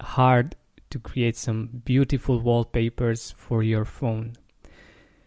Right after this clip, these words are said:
to remind you to seek gratitude. Every time you check time, the time on, on your phone, or you have a no-, notification, you will be reminded to seek gratitude.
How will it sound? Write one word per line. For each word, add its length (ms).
to 120
remind 580
you 400
to 100
seek 760
gratitude. 720
Every 280
time 340
you 80
check 500
time, 600
the 80
time 360
on, 240
on 180
your 140
phone, 560
or 400
you 160
have 240
a 40
no-, 220
notification, 1080
you 100
will 140
be 160
reminded 720
to 80
seek 440
gratitude. 800